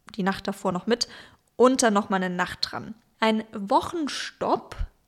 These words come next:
kommt selten vor, aber doch noch ab und zu. Ich habe heute einen netten Herren am, äh, Gate getroffen, der, ähm, ja, auch mal geflogen ist. Der war schon etwas älter, der war schon im Ruhestand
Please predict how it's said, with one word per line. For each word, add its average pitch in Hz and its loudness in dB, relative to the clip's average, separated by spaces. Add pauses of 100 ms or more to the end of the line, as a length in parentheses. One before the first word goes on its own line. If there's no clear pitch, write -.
(420)
kommt - -8
selten 302 2
vor, 320 0
aber 233 2
doch 285 0
noch 269 -6
ab - 0
und 254 -6
zu. 240 -6 (260)
Ich - -8
habe 226 0
heute 233 -2
einen 214 -2
netten 220 0
Herren 220 0
am, 196 -2
äh, - -6
Gate 190 -6
getroffen, 220 -4 (540)
der, 208 0
ähm, 196 -2 (680)
ja, 202 -2
auch 269 2
mal 269 2
geflogen 226 0
ist. 220 -8
Der 208 -6
war 202 -2
schon - -2
etwas - -8
älter, 226 0
der 220 -4
war 190 -2
schon 202 -8
im 190 -8
Ruhestand 214 -2